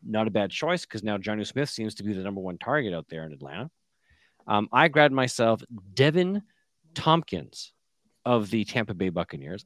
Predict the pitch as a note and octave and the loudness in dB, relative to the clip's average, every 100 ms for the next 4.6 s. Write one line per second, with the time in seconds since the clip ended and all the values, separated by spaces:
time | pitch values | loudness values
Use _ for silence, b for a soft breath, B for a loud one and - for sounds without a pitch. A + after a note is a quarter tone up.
0 | - D#3+ F#3 F#3 F3 D3+ C#3 C#3+ B2 A2 | -4 -2 4 2 2 -2 -2 -2 -2 -4
1 | - B2 - A#2+ A#2+ C3 C3+ - _ - | -2 -2 0 0 0 0 -4 -8 _ -2
2 | A#2+ A#2 B2 A2 A#2+ A#2 G#2 A2+ A2 A#2+ | -2 2 2 0 0 2 2 0 -2 -4
3 | B2 A2 A#2 A#2 - A2+ A2+ A#2+ A2 - | -4 -2 0 0 -4 0 2 2 0 0
4 | A#2 A#2+ A2 A2+ C#3 | 2 2 0 -2 -2